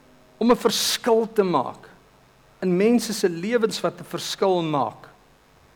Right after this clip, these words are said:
op 'n tyd wat dit 'n verskil maak. Dankie dat U my geskape het om uitnemend te wees, om waarde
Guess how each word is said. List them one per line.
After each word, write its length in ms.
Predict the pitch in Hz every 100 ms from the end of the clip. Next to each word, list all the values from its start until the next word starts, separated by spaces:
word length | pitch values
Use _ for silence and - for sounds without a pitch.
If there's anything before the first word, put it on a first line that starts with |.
| - - - - - _ -
op 160 | 170 214
'n 120 | 190 -
tyd 340 | 226 226 -
wat 120 | 175 165
dit 160 | 156
'n 60 | -
verskil 580 | - - - 180 165 143
maak. 400 | 104 98 - - _ _ _ _ _ - - _ _
Dankie 300 | 196 226 240
dat 160 | 226 233
U 80 |
my 160 | 220 208
geskape 1040 | - 175 - - - - - 214 214 214 196
het 180 | 170
om 120 | 165 160
uitnemend 800 | 143 123 127 160 254 240 202
te 100 | 165
wees, 640 | 120 113 107 - - - - _ _ _ _ _ - - - -
om 260 | 202 156
waarde 480 | 131 165 269 214 214